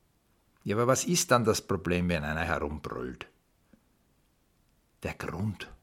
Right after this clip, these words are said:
warum er oder sie herumbrüllt, ist das Problem. Und das müssen wir herausfinden. Also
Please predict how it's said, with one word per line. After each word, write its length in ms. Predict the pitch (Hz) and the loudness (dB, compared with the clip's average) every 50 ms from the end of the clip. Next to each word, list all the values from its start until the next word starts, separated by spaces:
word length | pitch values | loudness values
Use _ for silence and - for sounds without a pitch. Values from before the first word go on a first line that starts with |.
| _ _ _ _ _ _ _ - 71 | _ _ _ _ _ _ _ -8 -6
warum 180 | 69 73 67 62 | -6 -4 -6 -6
er 180 | 65 65 67 | -6 -6 -6
oder 120 | 67 71 73 | -6 -6 -6
sie 220 | - - - - | -4 -4 -4 -6
herumbrüllt, 800 | - - - - - - 69 - - - - - - - - - - _ _ _ _ _ - | -8 -10 -10 -12 -12 -12 -14 -14 -14 -14 -16 -16 -16 -18 -18 -20 -20 _ _ _ _ _ -12
ist 340 | - 82 - - - - - _ _ _ _ | -10 -10 -10 -12 -14 -20 -20 _ _ _ _
das 160 | - 73 - | -12 -12 -10
Problem. 540 | - - - - - 60 60 58 60 - - - _ - _ _ _ _ _ _ _ _ _ _ _ - | -10 -12 -14 -12 -10 -10 -10 -10 -12 -16 -20 -20 _ -20 _ _ _ _ _ _ _ _ _ _ _ -12
Und 160 | - - - | -8 -4 -2
das 180 | 85 85 - | -2 0 0
müssen 220 | 107 95 85 - 90 | 0 0 0 -2 -2
wir 80 | 87 | -4
herausfinden. 800 | 78 71 - - 50 - - - - - - - - _ - - - _ _ _ _ _ _ _ _ _ _ _ _ _ _ _ _ _ _ _ _ - - - - - _ | -4 -4 -6 -8 -8 -8 -10 -12 -14 -14 -16 -16 -18 _ -20 -20 -20 _ _ _ _ _ _ _ _ _ _ _ _ _ _ _ _ _ _ _ _ -20 -20 -20 -20 -20 _
Also 320 | - - 95 - 113 98 | -6 -4 -2 -2 -2 -4